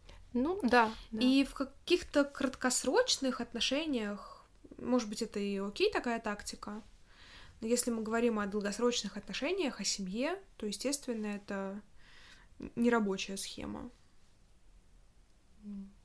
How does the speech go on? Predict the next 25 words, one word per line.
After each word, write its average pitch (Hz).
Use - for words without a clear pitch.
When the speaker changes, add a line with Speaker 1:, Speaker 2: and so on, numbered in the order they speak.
Speaker 1:
да, 214
со-, 247
со-, 240
согласимся. 226
И, 233
ну, 254
опять -
же, 202
не 196
стоит 285
надеяться, 208
что -
обязательно 208
другой 190
человек, -
э, 185
выскажет 180
свою 185
готовность, 190
э, 185
желание 185
что-то 185
с -
этим 185
делать. 247